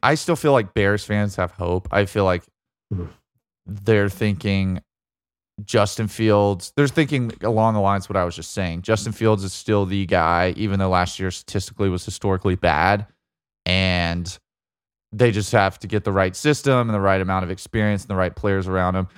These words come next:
Speaker 1: I don't know that Lions fans feel that way about Jared Goff. I don't know that anyone feels that way about Jared Goff.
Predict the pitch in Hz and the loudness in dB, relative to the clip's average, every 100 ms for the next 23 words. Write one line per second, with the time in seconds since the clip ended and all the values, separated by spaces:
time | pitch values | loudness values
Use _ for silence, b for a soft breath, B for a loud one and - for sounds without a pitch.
0 | b - 180 151 143 123 104 98 101 101 | b 2 2 4 4 4 2 2 0 -2
1 | 92 101 95 - 101 90 76 90 85 85 | -2 -2 -4 -2 0 2 0 0 0 -2
2 | 87 92 85 - 73 - - - _ _ | -2 -4 -4 -4 -4 -4 -8 -18 _ _
3 | _ _ _ _ _ _ _ _ _ _ | _ _ _ _ _ _ _ _ _ _
4 | _ 131 151 127 110 101 110 92 95 92 | _ 2 4 6 4 4 2 0 -2 -2
5 | 87 85 82 80 82 85 82 - 62 98 | 0 0 0 -2 -2 -6 -4 -4 -4 -4